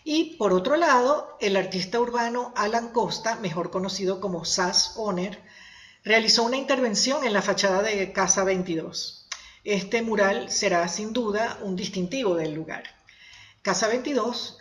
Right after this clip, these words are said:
como saben, queda en El Hatillo. La Galería Mochuelo Art también inauguró el pasado sábado dos de abril una exposición colectiva titulada Mirada Taurina, de los artistas Eduardo Algelvis,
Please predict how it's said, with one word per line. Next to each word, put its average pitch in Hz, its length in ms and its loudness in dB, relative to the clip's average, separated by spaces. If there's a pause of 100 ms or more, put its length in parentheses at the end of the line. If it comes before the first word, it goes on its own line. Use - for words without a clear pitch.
(160)
como 180 200 -8
saben, 196 340 -2
queda 165 220 -2
en 175 80 -4
El 180 120 2
Hatillo. 196 520 -2 (880)
La 226 340 6
Galería 226 520 4
Mochuelo 262 640 2
Art 190 340 0 (180)
también 208 500 -2
inauguró 185 540 2
el 190 140 0
pasado 196 480 0
sábado 202 600 0
dos 185 320 -4
de 208 80 -4
abril 247 400 -2
una 226 220 -6
exposición 202 680 -4
colectiva 233 760 0
titulada 190 760 0 (300)
Mirada 214 540 2
Taurina, 165 680 -2 (520)
de 269 160 2
los 311 160 2
artistas 254 920 -2
Eduardo 175 460 2
Algelvis, 233 960 -2